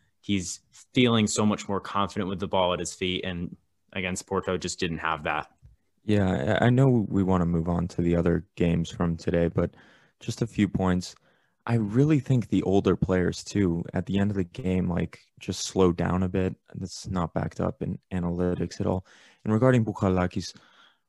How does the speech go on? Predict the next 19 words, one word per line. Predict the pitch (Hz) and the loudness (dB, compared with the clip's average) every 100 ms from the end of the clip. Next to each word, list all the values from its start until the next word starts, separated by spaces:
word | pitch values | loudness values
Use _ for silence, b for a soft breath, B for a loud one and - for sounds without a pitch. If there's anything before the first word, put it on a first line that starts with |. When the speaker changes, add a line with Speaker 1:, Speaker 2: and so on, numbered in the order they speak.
| _ | _
Speaker 2:
I | 104 | 0
know | 113 120 | 4 6
we | 117 | 4
were | |
talking | 104 107 107 | 4 2 2
about | 92 90 | 0 -2
it. | 95 | -4
He | - 92 | -4 0
gets | 113 - | 0 0
abuse | 90 87 | -2 -2
from | 87 87 | -2 -4
the | 82 | -2
fans, | 95 85 85 95 | -2 -2 -2 -2
and | 87 | -4
it's | - | -2
not | 101 87 - | 0 0 0
right. | 90 87 87 85 | 0 0 0 -2
And | 87 85 | -4 -6
s-, | - - | -10 -16